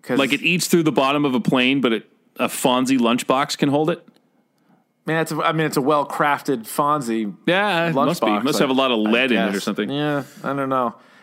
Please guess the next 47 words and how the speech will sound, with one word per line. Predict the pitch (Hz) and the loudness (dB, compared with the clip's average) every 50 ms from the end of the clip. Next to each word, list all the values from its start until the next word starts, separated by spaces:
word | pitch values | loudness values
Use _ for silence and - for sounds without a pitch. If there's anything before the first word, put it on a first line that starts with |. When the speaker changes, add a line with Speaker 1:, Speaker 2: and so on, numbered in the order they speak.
| - _ - | -8 _ 0
Speaker 1:
Anything | 185 208 220 185 208 196 | 0 2 2 2 2 2
else | 190 196 196 - | 2 2 0 0
that | 180 151 135 | -2 -4 -4
stood | - - - 180 160 | -6 -4 -2 0 2
out | 160 156 156 | 2 0 0
to | - 170 | 0 0
you | 160 | 0
about | 160 156 156 | 0 0 -2
the | 147 | -4
film, | - - 160 160 160 156 156 143 | -4 -2 0 0 0 0 0 0
either, | 147 139 135 | 0 0 2
like, | 131 123 117 110 - | 0 0 -2 -2 0
best | 143 143 135 - | 0 0 0 -2
stuff | - - 139 135 131 - | -2 0 0 0 0 -2
or | - 123 127 127 120 | -2 -2 -2 0 0
worst | 113 123 123 123 - | 0 0 0 -2 -2
stuff? | - - 131 131 131 - - - - _ _ _ _ _ _ _ | -2 0 0 0 -2 -4 -10 -20 -20 _ _ _ _ _ _ _
Speaker 2:
Uh, | - 170 185 185 175 170 | -2 0 0 0 0 0
like | 185 202 190 | 0 0 0
I | |
said, | 185 - 196 160 | 0 0 0 0
the | 156 | 0
comedy, | 156 - 196 220 247 277 269 226 160 - - 196 - | 2 2 2 2 2 2 2 0 0 -2 -4 -10 -8
it's | - - - - - | -6 -4 -2 0 2
a, | 151 143 - | 0 0 2
it's | - 147 123 - | 0 -2 0 2
a | 165 | 2
lot | 147 160 180 202 220 - - _ _ _ _ - | 2 2 2 0 -2 -4 -8 _ _ _ _ -2
more | 175 156 151 143 | 0 0 0 0
comedy | - - 151 139 135 135 123 117 | 0 0 0 2 2 2 2 2
than | 104 107 104 | 2 2 2
I | 101 95 | 0 0
thought | - 120 110 104 101 | 2 2 2 2 2
it | 95 | 0
would | 98 101 98 | 0 -2 -2
be. | 90 92 87 87 - - _ - | -2 -2 -2 -4 -6 -10 _ -6
Um, | - 110 104 101 101 101 101 101 101 - | -4 -2 0 0 0 0 0 0 0 0
Speaker 1:
Yeah, | - 208 | 0 0
they | 208 220 | 0 0
had | 226 208 | 0 0
jokes. | 170 165 160 160 160 151 | 0 0 0 0 0 0
Speaker 2:
and | 147 147 143 143 143 123 - - _ _ _ _ _ - | 2 2 2 0 0 -2 -6 -10 _ _ _ _ _ -14
for | - - - 165 | -4 -2 0 2
all | 160 175 202 | 2 2 0
the | 214 214 | 0 -2
talk | - - 180 170 160 156 160 | 0 0 0 0 0 0 0
about | 127 123 131 123 120 117 110 - | 2 2 2 2 2 0 -2 -4